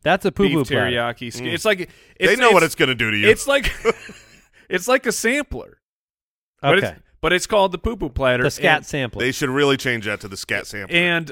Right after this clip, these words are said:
Speaker 2: uh, <laughs> and, uh, I was on my honeymoon with my wife, and we were calling. It's like,
Speaker 1: Seems like
Speaker 2: oh.
Speaker 1: the right person to be on your honeymoon with.
Speaker 2: Yeah, yeah, well, <laughs> yeah, she was there, and i-, i-, we were ordering some, some, uh, some Chinese cuisine, and I was like,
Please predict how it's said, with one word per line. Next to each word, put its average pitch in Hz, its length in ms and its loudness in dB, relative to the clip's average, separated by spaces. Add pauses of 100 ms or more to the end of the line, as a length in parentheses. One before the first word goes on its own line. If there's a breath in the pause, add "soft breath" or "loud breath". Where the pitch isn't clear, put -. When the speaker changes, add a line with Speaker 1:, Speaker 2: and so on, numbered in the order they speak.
Speaker 2:
uh, 147 360 2 (120)
<laughs> - 120 -20
and, 160 220 -2
uh, 147 220 2 (300)
I 151 100 -2
was 165 120 -2
on 190 120 -2
my 165 120 -4
honeymoon 156 380 -4
with 131 100 -16
my 127 120 -4
wife, 123 440 -8 (500)
and 139 160 -4
we 160 120 -2
were 165 120 -4
calling. 156 320 -4
It's 139 140 -8
like, 120 160 -6 (380)
Speaker 1:
Seems 175 180 -4
like 143 100 2
Speaker 2:
oh. 113 40 -10
Speaker 1:
the 127 60 -2
right 123 220 0
person 120 300 -4
to 104 40 -8
be 110 100 -4
on 104 120 -4
your 98 100 -6
honeymoon 95 360 -8
with. 98 160 -12 (120)
Speaker 2:
Yeah, 151 300 2 (160)
yeah, 135 220 0
well, 151 260 4 (180)
<laughs> - 160 -12
yeah, 143 220 -2
she 190 140 -6
was 170 220 2
there, 110 220 -6 (420 soft breath)
and 156 480 0 (540)
i-, 156 200 -8
i-, - 20 -4
we 185 180 0
were 185 120 2
ordering 180 540 -2
some, 156 280 -10
some, 147 320 -10
uh, 131 400 -6
some 143 200 -14
Chinese 143 300 -8
cuisine, 120 440 -8
and - 460 -20
I - 40 -12
was 135 100 -10
like, 123 120 -6